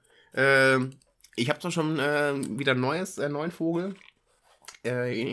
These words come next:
in der Pipeline. Äh, aber wenn ihr wa-, über euren Lieblingsvogel, und ich weiß, jeder von euch hat mindestens einen Lieblingsvogel, äh, was, äh, erfahren wollt, was ihr noch nicht wusstet,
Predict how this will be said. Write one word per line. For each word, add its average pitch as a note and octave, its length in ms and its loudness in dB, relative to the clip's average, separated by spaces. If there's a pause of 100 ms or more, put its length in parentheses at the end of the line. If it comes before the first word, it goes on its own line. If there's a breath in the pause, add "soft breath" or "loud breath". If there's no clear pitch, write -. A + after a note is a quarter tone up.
in B2+ 140 -2
der C3 100 -2
Pipeline. A2 560 2 (600 soft breath)
Äh, B2 180 0
aber C#3+ 280 2
wenn D#3 80 2
ihr D3 360 4
wa-, - 100 -2
über C#3 380 2 (180)
euren C#3+ 220 4
Lieblingsvogel, B2 720 4
und G2+ 60 2
ich G#2+ 100 -4
weiß, A#2 240 8
jeder B2 200 6
von A2 140 -4
euch F#2+ 220 -2
hat - 200 -12 (160)
mindestens A2+ 380 0
einen A2+ 240 0
Lieblingsvogel, F#2+ 760 -4 (400 loud breath)
äh, A2 240 2
was, A#2 160 0
äh, G2 120 2
erfahren B2 560 4
wollt, F#2+ 200 -2
was G#2 100 -6
ihr G2 60 -4
noch G#2+ 80 -2
nicht B2+ 160 -2
wusstet, C3 420 -6